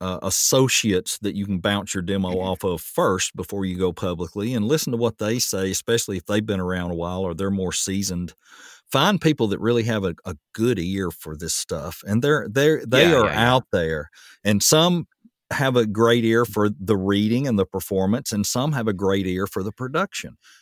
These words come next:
Speaker 1: And you, you know, find people who can help you like that. You, you talk about, you know, doing something where it went one way and then the other, and great and greater and good and gooder. About two years ago, I won a job,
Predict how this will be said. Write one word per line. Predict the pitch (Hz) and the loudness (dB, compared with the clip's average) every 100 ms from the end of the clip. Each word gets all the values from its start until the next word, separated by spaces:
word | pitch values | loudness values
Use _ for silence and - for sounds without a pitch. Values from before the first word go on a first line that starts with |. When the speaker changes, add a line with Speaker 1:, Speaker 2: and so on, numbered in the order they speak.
| _ 101 | _ -2
Speaker 1:
And | 104 101 92 | 0 0 0
you, | 110 101 | -2 -2
you | 104 | -2
know, | 95 98 - _ | -2 -4 -6 _
find | 123 156 170 | -2 -2 -2
people | 139 113 98 | -4 -4 -4
who | 104 | -4
can | 87 | -6
help | 87 104 - | -4 -4 -4
you | 82 | -6
like | 78 - | -6 -8
that. | 80 78 - | -10 -10 -8
You, | 95 - | -10 -10
you | - 101 | -16 -4
talk | 139 151 | 0 0
about, | 107 107 98 - _ 104 | 0 0 0 -2 _ -6
you | 95 | -4
know, | 95 95 | -6 -8
doing | 101 107 104 | -2 0 0
something | - 92 - 85 | -2 -6 -8 -8
where | 90 | -8
it | - | -6
went | 95 - | -6 -4
one | 98 104 95 | -2 0 2
way | 95 92 | 2 2
and | 90 | -2
then | 90 | -4
the | 85 92 | -2 0
other, | 90 87 | 0 -2
and | 85 85 | -4 -6
great | 85 101 104 - | 0 2 2 0
and | 87 | -2
greater | 95 95 87 | 0 0 -2
and | 85 82 | -6 -4
good | 95 | -4
and | 85 | -4
gooder. | 87 95 80 - - - - _ | -4 -6 -6 -12 -20 -20 -20 _
About | 90 117 123 - _ | 0 4 4 2 _
two | - 139 | 0 2
years | 110 110 113 | 2 2 2
ago, | 95 92 92 90 - | 0 2 2 2 -2
I | 95 | -2
won | 98 98 92 | 0 0 0
a | 85 | -2
job, | 95 95 95 85 | -2 0 -2 -4